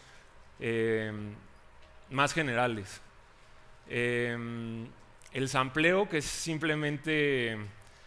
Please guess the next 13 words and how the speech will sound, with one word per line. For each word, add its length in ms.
mantener 500
la 120
distribución 640
que 120
se 120
tiene 760
en, 840
en 140
una 180
base 280
de 100
datos, 640
pero, 960